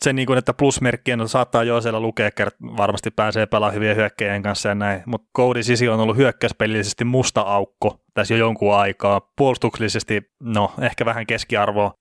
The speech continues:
parempi puolustaja ja alivoimalla ihan ok, mut en mä tiedä, et, et jos se ykkösjuttu olisi, että se pystyy avaamaan pelin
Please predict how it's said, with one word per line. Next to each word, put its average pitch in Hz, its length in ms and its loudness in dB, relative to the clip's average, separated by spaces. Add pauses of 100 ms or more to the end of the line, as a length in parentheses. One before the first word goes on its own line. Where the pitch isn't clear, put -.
(120)
parempi 104 420 -2
puolustaja 104 480 0
ja 107 200 -2 (160)
alivoimalla 107 600 0
ihan 110 240 -2
ok, 107 380 2 (420)
mut 104 160 -6 (320)
en 143 100 0
mä 135 200 0
tiedä, 104 240 0 (240)
et, 120 140 -2 (120)
et 127 120 -2
jos 131 120 2
se 160 100 4
ykkösjuttu 135 540 0
olisi, 123 140 4
että - 100 -8
se - 60 -10
pystyy 120 380 2
avaamaan 113 300 0
pelin 113 300 -2